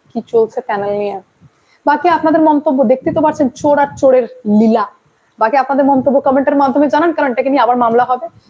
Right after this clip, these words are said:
যোগ্যরা মামলা করবে, কারণ এরা already ঢুকেছে মনে হয়, অ্যাপ্লাই করে দিয়েছে already টেন্টেডরা নতুন করে রিপরীক্ষার জন্য। আর একটা যেটা হবে সেটা হচ্ছে অযোগ্যরা বলবে, "আমরা অযোগ্য নই, আমরা কোথায় চোর, আমরা থোড়ি চোর।" ও মামলা ঠুকবে আবার,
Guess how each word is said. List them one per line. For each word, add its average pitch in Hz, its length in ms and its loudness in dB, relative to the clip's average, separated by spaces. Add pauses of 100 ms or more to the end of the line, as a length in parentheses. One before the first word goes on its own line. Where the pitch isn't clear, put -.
(120)
যোগ্যরা 233 480 2
মামলা 285 280 0
করবে, 320 280 -2 (140)
কারণ 269 160 0
এরা 247 260 4
already 240 320 2
ঢুকেছে 285 320 0
মনে 294 160 2
হয়, 339 200 -2 (400)
অ্যাপ্লাই 254 320 0
করে 254 200 2
দিয়েছে 262 240 0
already 254 260 2
টেন্টেডরা 247 480 0
নতুন 240 340 0
করে 233 180 2
রিপরীক্ষার 233 560 -2
জন্য। 285 300 -4 (500)
আর 240 120 0
একটা 311 200 -2
যেটা 247 200 -4
হবে 240 180 0
সেটা 254 140 -6
হচ্ছে 247 120 -2
অযোগ্যরা 190 520 0
বলবে, 208 200 0
"আমরা 214 200 0
অযোগ্য 208 300 0
নই, 196 220 -2 (640)
আমরা 226 220 2
কোথায় 392 300 2
চোর, 370 320 0 (320)
আমরা 214 200 2
থোড়ি 440 300 2
চোর।" 440 260 0 (420)
ও 208 180 2 (160)
মামলা 202 320 0
ঠুকবে 175 300 -8
আবার, 175 240 -8